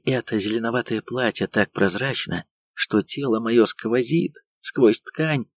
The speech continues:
точно сквозь воду, которая непрерывно струится по мне.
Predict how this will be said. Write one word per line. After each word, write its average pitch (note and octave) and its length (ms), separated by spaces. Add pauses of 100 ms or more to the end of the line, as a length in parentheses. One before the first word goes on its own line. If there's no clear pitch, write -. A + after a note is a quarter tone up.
(320)
точно C#3 340
сквозь D3+ 320
воду, C#3 560 (480)
которая G2+ 440
непрерывно F#2+ 680
струится D#3 520
по F#2 140
мне. F2+ 280